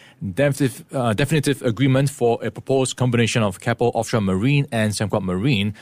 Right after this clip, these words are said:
So they say this will create a premier global player in offshore renewables, new energy, and cleaner O and M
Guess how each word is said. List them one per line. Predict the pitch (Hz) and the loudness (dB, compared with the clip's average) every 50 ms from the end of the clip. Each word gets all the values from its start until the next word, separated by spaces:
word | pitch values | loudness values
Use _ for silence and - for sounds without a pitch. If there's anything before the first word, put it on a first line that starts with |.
| - - - - - | -20 -20 -20 -20 -14
So | - - - 123 117 113 | -10 -2 2 2 2 4
they | 104 151 180 175 | 4 2 2 2
say | - 190 202 208 | 2 2 0 0
this | 165 143 214 254 226 - - - - _ _ | 2 2 0 0 0 -2 -6 -10 -12 _ _
will | - 139 135 170 208 233 254 247 - | -6 -2 0 2 2 2 0 -2 -6
create | _ - - 185 156 147 147 - 151 156 175 190 - - - - - - - | _ -10 -6 -4 -4 -4 -4 -2 -2 0 0 0 -2 -4 -10 -12 -12 -6 -2
a | 139 143 147 143 | 0 0 0 0
premier | - - - 160 160 165 170 170 160 - - 127 | -2 -2 0 2 4 4 4 2 2 0 -6 -4
global | - 127 135 131 160 165 | 0 0 2 2 2 0
player | 160 - - 101 104 104 113 113 - | 0 -2 -2 0 0 0 0 -2 -2
in | - 113 110 113 - - | -4 -4 -4 -4 -4 -2
offshore | 123 123 120 - - 131 123 117 117 | -2 -2 -2 -2 -2 0 0 0 0
renewables, | - 98 95 104 127 147 147 139 147 147 147 147 127 - - _ _ - | -4 -6 -4 0 2 2 2 2 2 2 2 0 -2 -4 -8 _ _ -12
new | 104 104 113 135 143 - - | -6 -4 -2 -2 -2 -2 -4
energy, | 131 131 131 131 120 120 127 135 131 131 - - - - - _ - | -2 0 0 0 0 0 0 0 0 -2 -8 -20 -20 -20 -20 _ -4
and | 113 113 113 113 117 113 - | -2 0 0 0 0 -4 -6
cleaner | - 131 131 131 131 135 - - - | -4 -2 0 2 2 2 0 -2 -2
O | 110 120 127 | 0 2 2
and | 120 113 110 - | 2 0 0 -4
M | - 110 107 104 110 117 | -4 -4 -2 -2 -2 -6